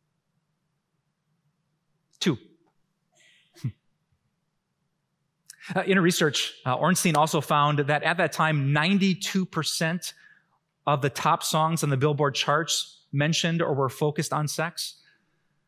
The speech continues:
Uh, this is before a, a twenty twenty survey came out that said one in six young adults in America between the ages of eighteen and twenty-four now identifies as L G B T Q.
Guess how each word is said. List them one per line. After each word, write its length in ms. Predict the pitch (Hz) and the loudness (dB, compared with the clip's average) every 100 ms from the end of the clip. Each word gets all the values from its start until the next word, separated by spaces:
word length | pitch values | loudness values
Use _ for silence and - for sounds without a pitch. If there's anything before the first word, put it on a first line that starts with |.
| _ _ _ _ _ _ _ _ _ | _ _ _ _ _ _ _ _ _
Uh, 80 | - | -8
this 100 | 156 | -6
is 60 | 165 | -2
before 280 | 156 175 165 | 0 2 2
a, 120 | 147 | 0
a 40 | |
twenty 280 | 143 175 175 | -2 -2 -2
twenty 300 | - 180 165 | -2 -2 0
survey 440 | - - 170 160 | -2 0 0 0
came 220 | 165 170 165 | 0 0 0
out 180 | 170 | 0
that 100 | 165 | -2
said 200 | - 147 | -2 -2
one 260 | 135 156 175 | 0 0 0
in 200 | 170 151 | 0 -2
six 800 | - - 170 170 - - - - _ _ _ _ - | -2 -4 -4 -2 -4 -4 -4 -8 _ _ _ _ -4
young 300 | 135 165 175 | 0 2 2
adults 400 | 151 151 170 180 | 2 2 0 -2
in 80 | |
America 460 | 156 151 160 156 165 | 0 0 0 0 -2
between 260 | 156 - 156 | -2 -2 -2
the 100 | 147 | 0
ages 340 | 156 156 147 | -2 -2 -2
of 120 | 143 - | -2 -2
eighteen 420 | 160 165 175 160 | -4 -2 -2 -2
and 80 | 143 | -2
twenty-four 480 | - 160 143 156 160 | -2 -4 -2 -2 0
now 180 | 147 | 0
identifies 560 | 143 139 151 147 151 139 | 0 0 -2 0 -2 -2
as 120 | 127 | -4
L 140 | 147 147 | -2 -2
G 220 | 131 147 | -2 -4
B 160 | 147 | -4
T 200 | 151 - | -6 -8
Q. 400 | 139 - 156 208 | -8 -2 0 0